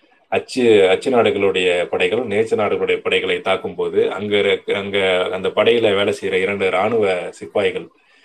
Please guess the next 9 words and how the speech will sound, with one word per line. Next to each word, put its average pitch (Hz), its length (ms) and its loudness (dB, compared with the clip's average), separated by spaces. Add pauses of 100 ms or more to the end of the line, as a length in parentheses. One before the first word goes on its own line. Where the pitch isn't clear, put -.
(380)
ஆஹ், 95 520 -2
எப்படி 107 340 2
தப்பிக்கிறாங்க, 92 720 -2
எப்படி 95 220 0
அந்த 90 220 0
போர் 98 260 -2
நிகழ்த்தினாங்க 92 540 -6
அப்படின்ற 92 460 0
அளவுல 98 320 0